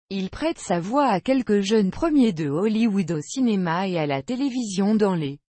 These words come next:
années mille neuf cent quatre-vingts à mille neuf cent quatre-vingt-dix. Don Johnson, Deux flics à Miami, Nash Bridge, Emilio Estevez,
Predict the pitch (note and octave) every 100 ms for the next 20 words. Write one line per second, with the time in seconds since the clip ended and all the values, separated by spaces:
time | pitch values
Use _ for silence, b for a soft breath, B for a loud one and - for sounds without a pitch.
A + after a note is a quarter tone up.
0 | - A#3+ A#3+ C#4+ F4+ C4+ G#3+ F#3+ F3 -
1 | D4 C4+ C4 B3 A3+ B3 G3+ D#3 G3+ G#3+
2 | F3 D3 - C4 B3+ - A3+ F#3 F3+ E3
3 | C#3 B2 - A#2 - _ - F3 G3 F#3
4 | F3+ F3+ B3+ A#3 - F#3+ D3 C#3 C3+ _
5 | E3 D#3+ A#3+ A#3+ - E3+ E3 D#3 C#3 G#3
6 | A3 G3 E3+ C#3+ A#2+ _ F#3+ F#3 D#3+ D#3+
7 | E3+ E3 D#3+ B2+ B2+ C3 - C4 C4 B3
8 | A#3 C4 D4 C4 - G#3+ D3+ D3+ C#3 B2